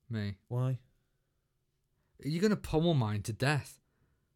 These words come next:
Speaker 1: because you, you've got your favourite.
Speaker 2: It doesn't matter. It's Who Can Convince You.
Speaker 1: There's no way I'm gonna be able to convince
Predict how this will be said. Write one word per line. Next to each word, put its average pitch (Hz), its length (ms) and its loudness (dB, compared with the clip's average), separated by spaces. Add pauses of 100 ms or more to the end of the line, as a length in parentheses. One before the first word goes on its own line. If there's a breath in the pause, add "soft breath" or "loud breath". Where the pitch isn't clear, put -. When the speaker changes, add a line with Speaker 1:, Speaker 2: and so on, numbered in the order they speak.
(140)
Speaker 1:
because - 240 -2
you, 143 80 4
you've 143 200 2
got 147 100 0
your 127 80 -2
favourite. 147 520 -2 (1040)
Speaker 2:
It 165 80 -10
doesn't 214 180 -4
matter. 226 340 0 (1120)
It's 127 120 -8
Who 220 160 -2
Can 180 180 -10
Convince 131 500 -2
You. 135 180 -2 (640)
Speaker 1:
There's 160 200 6
no 175 360 6
way 151 220 4
I'm 143 80 2
gonna 135 160 4
be 131 160 2
able 123 160 4
to - 100 -8
convince 123 380 -2